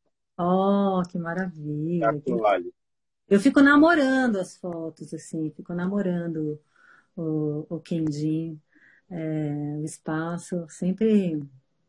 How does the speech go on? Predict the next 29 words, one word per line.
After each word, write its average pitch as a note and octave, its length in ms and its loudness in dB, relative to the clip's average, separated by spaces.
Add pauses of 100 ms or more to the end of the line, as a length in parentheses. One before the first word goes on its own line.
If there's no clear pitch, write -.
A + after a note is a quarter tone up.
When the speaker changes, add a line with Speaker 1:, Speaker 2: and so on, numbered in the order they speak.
(520)
Speaker 1:
querendo E3 420 -2
muito F3 220 -6
conhecer. G3 400 -2
A D3 40 -2
gente G3 220 0
vai G#3 160 4
ter A3 60 -2
essa G#3+ 160 0
oportunidade, F3 960 -2
eu D#3+ 240 -2
acredito E3+ 440 -10
que - 100 -4
a E3+ 60 0
gente E3+ 300 -8
vai, D#3+ 400 -6 (1500)
é, D#3 440 -4
construir A3 680 2
coisas G3 400 0
novas D#3+ 640 -2
aí, D#3 280 -4
né? D#3+ 340 -12
O D#3 40 -16
mundo D#3 200 -16
tá E3+ 140 -16
precisando, D#3 680 -6
a D#3+ 40 -2
gente F#3 300 -4
tá F3 100 -6
precisando. D#3+ 920 -8